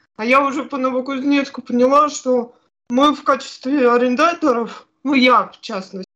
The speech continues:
ну не самый желательный вариант, и люди неохотно сдают жильё. Вот, но мне повезло на риэлтора, мы нашли квартиру, причём так получилось, что вот я в каком доме живу, теперь уже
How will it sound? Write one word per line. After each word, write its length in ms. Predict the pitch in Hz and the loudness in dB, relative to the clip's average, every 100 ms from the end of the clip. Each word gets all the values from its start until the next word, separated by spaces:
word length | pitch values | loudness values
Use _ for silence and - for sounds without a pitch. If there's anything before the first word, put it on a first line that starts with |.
| _ | _
ну 140 | 262 285 | 2 4
не 180 | 294 | 4
самый 440 | 320 359 262 247 247 | 4 2 0 0 -2
желательный 640 | 262 254 247 240 226 226 | 0 0 0 -4 -10 -6
вариант, 600 | 233 247 294 339 - - _ | -4 0 0 0 -4 -14 _
и 160 | - 240 | -8 -2
люди 280 | 240 277 269 | 2 2 2
неохотно 1000 | 247 247 254 277 277 269 294 311 247 226 | 4 6 6 6 4 2 -2 -4 -6 -6
сдают 600 | 208 220 226 240 269 240 | -4 -4 -2 -2 -2 -2
жильё. 680 | 226 247 240 233 233 196 - - | 0 2 2 2 0 -2 -6 0
Вот, 360 | 254 285 247 | 2 4 2
но 120 | 262 320 | 0 2
мне 220 | 370 320 | 2 2
повезло 680 | 330 285 311 359 370 415 403 - | -2 -4 -2 2 2 2 0 -6
на 260 | 302 311 262 | 0 2 4
риэлтора, 800 | 285 302 349 349 285 277 254 254 _ _ _ - | 2 0 0 -2 0 2 0 -6 _ _ _ -6
мы 340 | 269 277 294 | 2 4 4
нашли 640 | 285 285 285 302 320 269 | 2 2 0 0 2 2
квартиру, 800 | 247 254 247 - 339 370 349 294 - - | 0 -2 -2 -2 0 2 2 0 -4 -10
причём 500 | 262 269 311 277 - _ _ _ | -6 0 0 0 -8 _ _ _
так 220 | 277 277 | -2 -2
получилось, 580 | 320 285 294 392 359 294 | -4 -4 2 2 2 -2
что 220 | - 277 | -6 -6
вот 240 | 269 269 285 | -4 -4 0
я 280 | 269 285 285 | 2 4 2
в 100 | - | -4
каком 360 | 277 277 285 | -10 -4 0
доме 340 | 277 277 262 254 | 2 2 2 0
живу, 540 | 277 269 359 381 392 | -2 0 2 2 0
теперь 360 | - 254 262 240 | -8 -2 0 0
уже 400 | 226 240 220 | -2 -2 -2